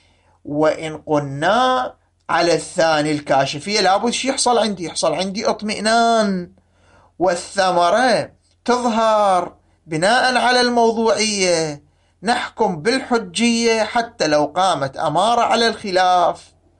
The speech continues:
فالمدار على حجية خبر الثقة. هسه قامت أمارة أو لم تقم أمارة لا يهم.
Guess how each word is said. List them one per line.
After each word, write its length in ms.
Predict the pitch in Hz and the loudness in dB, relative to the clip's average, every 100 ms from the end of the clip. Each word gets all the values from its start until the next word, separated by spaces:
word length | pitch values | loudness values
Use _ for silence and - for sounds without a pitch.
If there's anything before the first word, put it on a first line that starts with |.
| _ | _
فالمدار 640 | - 196 175 180 208 240 269 254 | -2 -2 0 0 2 2 2 0
على 120 | 254 | -2
حجية 480 | 254 254 226 277 262 | -2 -6 -4 -4 -4
خبر 320 | - 254 294 | -4 -2 -2
الثقة. 480 | 262 294 294 196 - _ _ _ _ - | -2 -6 -4 -4 -6 _ _ _ _ -4
هسه 320 | 170 - 175 | -2 -2 -4
قامت 500 | - 165 165 160 147 | -2 0 0 -2 -2
أمارة 480 | 156 151 208 269 262 | -4 0 2 2 0
أو 180 | 208 180 | 0 0
لم 180 | 156 | -2
تقم 360 | 147 160 160 147 | -2 -4 -4 -4
أمارة 440 | 147 165 208 247 | -2 0 2 2
لا 180 | 226 196 | 2 2
يهم. 760 | 180 156 151 135 139 135 139 | 2 0 -4 -6 -6 -8 -12